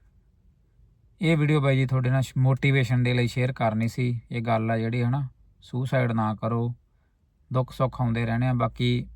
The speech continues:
ਹਜੇ ਤਾਂ ਕਹਿੰਦੇ ਹੁੰਦੇ ਵੀ ਅਠਾਰਾਂ ਸਾਲ ਦੀ ਉਮਰ ਤੋਂ ਬਾਅਦ ਲਾਈਫ ਦੀ ਸ਼ੁਰੂਆਤ ਹੋਈ ਆ, ਤੇ ਬਹੁਤ ਕੁਛ ਅੱਗੇ ਚੱਲਣਾ, ਚੰਗੀਆਂ ਗੱਲਾਂ ਵੀ ਹੋਣੀਆਂ, ਮਾੜੀਆਂ ਵੀ ਹੋਣੀਆਂ। ਸੋ ਮਾੜੀਆਂ ਨੂੰ ਦੇਖ ਕੇ ਯਾਰ, ਆਪਣਾ ਦਿਲ ਨਾ ਛੱਡੋ। ਬਹੁਤ ਬਹੁਤ ਧੰਨਵਾਦ ਜੀ।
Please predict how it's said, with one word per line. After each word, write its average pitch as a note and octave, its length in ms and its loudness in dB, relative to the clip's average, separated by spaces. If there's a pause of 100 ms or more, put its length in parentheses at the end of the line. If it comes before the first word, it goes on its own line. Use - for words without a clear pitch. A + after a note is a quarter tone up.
(560)
ਹਜੇ B2 120 0
ਤਾਂ B2 380 0 (180)
ਕਹਿੰਦੇ C3 220 0
ਹੁੰਦੇ B2+ 180 0
ਵੀ B2 80 0
ਅਠਾਰਾਂ A#2+ 320 0
ਸਾਲ A#2 240 -2
ਦੀ A#2+ 80 -2
ਉਮਰ A#2 180 -2
ਤੋਂ A2+ 140 -4
ਬਾਅਦ A2+ 240 0
ਲਾਈਫ A2+ 380 -2
ਦੀ A2+ 120 -4
ਸ਼ੁਰੂਆਤ G#2+ 520 -4
ਹੋਈ G#2 320 -6
ਆ, A2+ 140 -6 (540)
ਤੇ A2 380 -6
ਬਹੁਤ B2 340 -2
ਕੁਛ C3 260 -4
ਅੱਗੇ A2 200 -4
ਚੱਲਣਾ, A2 560 -4 (880)
ਚੰਗੀਆਂ C3 360 0
ਗੱਲਾਂ A#2 280 -2
ਵੀ A#2 120 -2
ਹੋਣੀਆਂ, A2 340 -2
ਮਾੜੀਆਂ A2 440 -4
ਵੀ A#2 120 -2
ਹੋਣੀਆਂ। G#2+ 380 -4 (360)
ਸੋ C#3+ 180 -2
ਮਾੜੀਆਂ C#3 360 4
ਨੂੰ C3 120 0
ਦੇਖ A#2 180 -2
ਕੇ - 120 -6
ਯਾਰ, A2+ 100 -2
ਆਪਣਾ A2 320 -4
ਦਿਲ G#2 240 -4
ਨਾ F#2 100 -6
ਛੱਡੋ। F#2 380 -10 (400)
ਬਹੁਤ B2 160 -4
ਬਹੁਤ A2+ 220 -8
ਧੰਨਵਾਦ F#2 400 -8
ਜੀ। - 240 -20